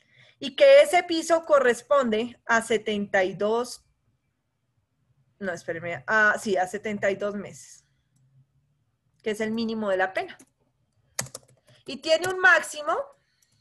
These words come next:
que corresponde al máximo de la pena. Esos son los límites de la casa, los linderos de la casa. Doscientos cincuenta y dos meses.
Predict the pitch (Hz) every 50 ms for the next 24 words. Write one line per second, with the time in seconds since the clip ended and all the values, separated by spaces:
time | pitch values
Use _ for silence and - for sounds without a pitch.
0 | _ _ - - _ _ _ _ _ _ _ _ _ _ _ _ _ _ _ _
1 | _ _ _ _ _ _ _ _ _ - 269 254 262 269 262 240 240 233 233 -
2 | 247 240 233 262 269 262 269 269 262 254 254 - 254 247 240 233 214 202 196 196
3 | 196 196 285 269 214 - - - _ _ _ _ _ _ _ _ - 202 - 220
4 | 214 254 254 254 262 254 254 294 285 277 285 - 269 226 190 196 180 175 170 -
5 | 294 302 294 208 185 185 185 180 190 190 196 208 330 359 - 233 - 190 165 147
6 | - - - - - - - - - _ - - _ _ _ _ - 170 175 170
7 | - 220 233 240 233 226 220 - 220 202 208 185 175 170 - 160 165 170 175 175
8 | 170 165 - - 131 - - - - - -